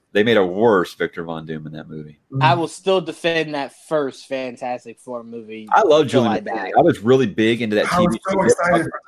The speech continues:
Speaker 1: the time. I was really big. I loved that casting. I thought he was a great pick. Costume was pretty bad, though.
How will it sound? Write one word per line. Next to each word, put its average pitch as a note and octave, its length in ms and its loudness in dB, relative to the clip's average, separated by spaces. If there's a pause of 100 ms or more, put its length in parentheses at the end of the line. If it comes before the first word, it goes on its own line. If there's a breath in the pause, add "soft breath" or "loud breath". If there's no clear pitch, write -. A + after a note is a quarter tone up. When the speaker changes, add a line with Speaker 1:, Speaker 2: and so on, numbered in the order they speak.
Speaker 1:
the D3+ 80 -6
time. E3+ 260 -8
I C3+ 120 2
was B2 160 4
really C#3+ 260 2
big. B2 120 2
I B2+ 80 6
loved A#2+ 360 2
that G#2+ 160 0
casting. C#3 500 -2
I G#2+ 100 -8
thought G#2+ 200 -2
he G#2+ 100 -8
was F2 140 -6
a E2 60 -8
great A#2 500 -6
pick. C3+ 340 -2 (420)
Costume A#2 420 -6
was E2 80 -16
pretty F2 240 -18
bad, C#2+ 320 -8
though. - 120 -20